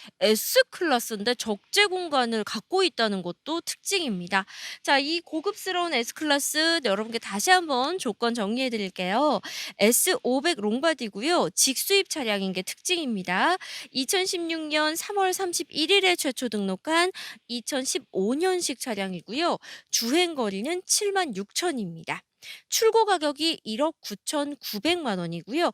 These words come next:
오늘 여러분께 소개해 드리는 가격은 거의 삼분의 일 가격이에요. 칠천이백만 원입니다.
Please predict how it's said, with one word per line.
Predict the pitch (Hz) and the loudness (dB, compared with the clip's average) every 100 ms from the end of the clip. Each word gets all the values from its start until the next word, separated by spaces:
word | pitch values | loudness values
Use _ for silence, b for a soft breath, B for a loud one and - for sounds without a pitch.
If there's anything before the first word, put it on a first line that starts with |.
| B B B | B B B
오늘 | 233 277 254 | 2 2 4
여러분께 | 175 196 202 208 214 | 2 2 0 -4 -4
소개해 | 214 349 359 330 | -4 -2 -2 -4
드리는 | 233 208 185 | -4 -6 -6
가격은 | 180 175 170 311 370 381 B B | -8 -8 -8 -4 -4 -4 B B
거의 | - - 180 202 302 302 | -18 -8 -2 0 2 0
삼분의 | - 370 370 349 196 | -4 -8 -6 -2 -2
일 | 185 196 | -2 -2
가격이에요. | 294 220 175 160 160 151 151 B B | -2 -2 -6 -8 -8 -8 -10 B B
칠천이백만 | - - 392 370 359 339 - 208 220 320 226 175 | -2 0 0 0 -2 -2 -4 -4 -2 0 -2 -4
원입니다. | 175 151 151 - | -8 -12 -18 -18